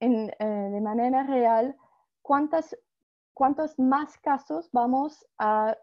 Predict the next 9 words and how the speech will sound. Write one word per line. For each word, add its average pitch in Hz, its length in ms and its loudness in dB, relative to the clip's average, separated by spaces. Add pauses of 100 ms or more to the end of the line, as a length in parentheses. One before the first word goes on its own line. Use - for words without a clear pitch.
(160)
tener, 262 540 -2 (380)
pero 262 260 0
es 277 240 -8 (100)
mejor 277 600 0
de 294 200 -2
ser 269 480 -4
más 247 320 -4
preparado 269 880 -2 (440)
que, 285 400 -4